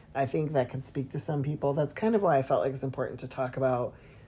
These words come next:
uh, what I go through that's different from what you're going through, just because I know that it'll, it'll speak to people. Um,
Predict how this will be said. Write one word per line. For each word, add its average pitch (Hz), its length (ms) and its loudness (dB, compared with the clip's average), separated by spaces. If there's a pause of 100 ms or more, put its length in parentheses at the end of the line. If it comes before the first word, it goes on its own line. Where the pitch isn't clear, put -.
(220)
uh, 117 260 -10
what 180 220 6
I 190 200 10
go 160 460 6
through 143 720 4
that's 123 240 0
different 135 400 0
from 139 220 -4
what 131 160 0
you're 127 120 -2
going 123 340 -4
through, 120 380 -6
just 127 260 -8
because 165 240 0
I 196 80 6
know 156 200 8
that 147 120 6
it'll, 135 280 4 (100)
it'll 135 380 4
speak - 360 -8
to 190 80 0
people. 160 540 4 (400)
Um, 117 500 -2